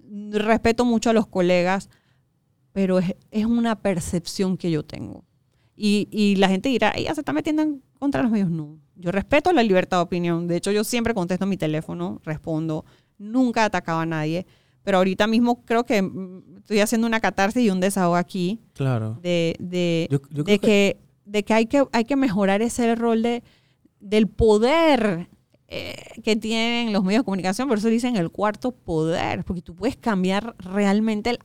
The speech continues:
Speaker 1: ánimo de un pueblo,
Speaker 2: Claro.
Speaker 1: lo puedes cambiar.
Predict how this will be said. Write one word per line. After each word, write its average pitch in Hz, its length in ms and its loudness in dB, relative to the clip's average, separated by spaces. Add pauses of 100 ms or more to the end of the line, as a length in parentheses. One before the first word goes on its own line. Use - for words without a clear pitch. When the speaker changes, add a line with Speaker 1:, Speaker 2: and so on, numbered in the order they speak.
(100)
Speaker 1:
ánimo 285 560 2
de 214 140 2
un 233 480 -2 (180)
pueblo, 180 680 0
Speaker 2:
Claro. 135 160 -2
Speaker 1:
lo 175 80 0
puedes 196 280 0
cambiar. 165 600 -4